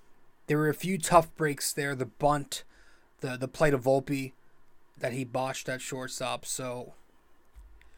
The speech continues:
all in all, you know, they were the only three pitchers, Holmes, Schmidt, and King, who didn't look sharp. I feel like everybody else did.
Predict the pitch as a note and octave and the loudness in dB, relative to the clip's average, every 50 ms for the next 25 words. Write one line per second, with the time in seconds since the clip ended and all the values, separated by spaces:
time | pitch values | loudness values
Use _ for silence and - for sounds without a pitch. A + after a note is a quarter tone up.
0 | - - - - - - _ - - - - - F#3+ G#3+ A3+ A3 A3 G#3 F#3+ F3+ | -20 -20 -20 -20 -20 -20 _ -20 -20 -10 2 8 10 12 12 12 10 8 8 10
1 | F3 E3+ E3+ E3+ E3 D#3+ - - - - F#3+ E3+ D#3 C#3 B2+ B2 A#2+ - D3 D3 | 12 12 12 12 12 8 6 -4 -10 -4 -2 0 0 0 -2 -6 -8 -8 -6 0
2 | C#3 F3 F#3 G3 G3 F#3+ F#3+ F3 D#3+ E3+ D#3 D#3 E3 E3+ E3+ E3+ E3 D#3+ - - | 4 8 10 10 10 10 8 4 4 0 2 6 6 6 8 6 4 2 0 -4
3 | - D3 D#3+ D#3+ D#3 - - E3 D#3+ D#3 - D3+ D3+ C#3+ C3+ B2+ - - - - | -2 0 0 0 0 2 4 4 4 4 4 0 0 0 -2 -2 -4 -6 -6 -6
4 | - - D#3 D#3+ D#3+ E3 D#3+ D#3+ D#3 D3+ - - - - - - - - - - | -2 2 4 4 6 6 4 2 0 0 -2 -6 -10 -14 -16 -20 -18 -12 -8 -8
5 | - - D3+ D3+ D3+ D3+ D3 - - D3+ C#3 C3+ C3 B2+ B2+ B2+ - - - F3 | -6 -2 0 2 2 2 0 -4 -8 -8 -8 -8 -8 -8 -10 -10 -8 -4 -2 -2
6 | D#3+ D3 C#3+ C3+ C3 - - - - - - - - - - - D3+ D3 - E3 | 0 0 -4 -4 -8 -12 -16 -20 -20 -20 -20 -20 -20 -10 -2 0 0 2 4 6
7 | D#3+ D3+ D3 C#3+ C#3 C3 - - - - C3 C#3 D#3 E3 - C#3+ C#3+ C3+ - D3+ | 4 4 4 0 -4 -8 -6 -4 -2 -2 0 0 0 -2 -2 -6 -6 -6 -6 -6
8 | C#3+ C3+ B2 C3 C#3 C3+ B2+ B2+ C3 C3 C3 C3 B2+ B2+ - - C#3+ D3 D#3+ F3 | -6 -4 -4 -4 -4 -4 -4 -6 -6 -4 -4 -4 -6 -6 -8 -6 -4 -4 -4 -4